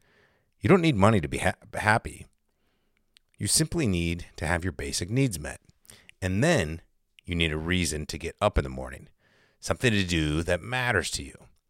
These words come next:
a sense of purpose and meaning in your life.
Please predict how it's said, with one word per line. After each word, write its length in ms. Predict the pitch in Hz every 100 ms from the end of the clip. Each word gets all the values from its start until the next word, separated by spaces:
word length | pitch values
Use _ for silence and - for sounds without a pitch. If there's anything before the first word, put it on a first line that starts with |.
| _ _ _ -
a 80 |
sense 280 | - 90 80
of 140 | 85 -
purpose 400 | - 78 80 82
and 100 | 78
meaning 300 | 87 78 67
in 160 | 64
your 160 | 65 73
life. 540 | 80 78 - - -